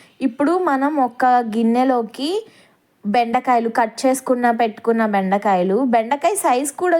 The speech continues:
చూడండి మనం ఎలా చేసామో ఆ సైజ్ ఉండాలి పులుసుకి, అప్పుడే మనకి టేస్టీగా ఉంటుంది and హెల్త్కి కూడా చాలా మంచిది బెండకాయ పులుసు. బెండకాయ,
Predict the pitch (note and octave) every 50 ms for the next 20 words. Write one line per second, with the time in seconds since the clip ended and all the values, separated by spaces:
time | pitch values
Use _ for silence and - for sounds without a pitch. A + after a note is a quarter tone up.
0 | C#4 B3+ B3+ A#3 A#3 A3 G#3 G#3 G#3 G#3 G#3 G#3 G#3+ G#3+ A3 G#3 G3+ G3+ G#3 A3
1 | A3 A#3 G#3+ G#3 G#3+ G#3 F3+ F3+ F3+ F#3 G#3+ C4 D#4+ C#4+ A#3+ A3+ A#3 A3+ A#3+ A3
2 | G#3+ B3 A#3+ B3 A#3 A3+ G#3+ A#3 A3+ G#3+ G3+ G3 F#3+ - G#3 G#3 G#3+ G#3+ - A3
3 | G3+ - G#3 A3+ C4 E4+ G4+ - - - - - _ - - A3 - - A#3+ A#3
4 | C4 C4+ C4+ A#3+ A#3 A#3 A#3 A#3+ G#3+ - A3 G#3+ G#3+ A#3 A3+ - - B3+ B3 A3
5 | B3 A#3+ A#3 G#3+ G3+ G3+ F#3+ G3 F#3+ G3 F#3+ F#3+ G#3+ A#3+ A#3 A#3 A#3 A#3 A#3 A3+
6 | G#3+ G#3 G#3+ G#3 - C4+ C4+ - C#4+ C#4 C4+ C4+ C4+ C4+ A#3+ G#3+ G#3+ G3+ G3 F#3+
7 | F#3+ G3 G3 A#3 A#3+ A3+ A3+ G#3+ G3 G3 F#3 F#3+ F#3+ G3 G3 A3+ A3 G#3 G3 G3
8 | F#3+ F#3+ F3+ F#3 - A3+ C4 D4+ G4+ - - - - - - - _ _ _ _
9 | - G3 A3+ A3+ A3+ A#3+ B3+ C#4+ C#4+ D4+ D4 C#4+ C#4 C#4+ D4 E4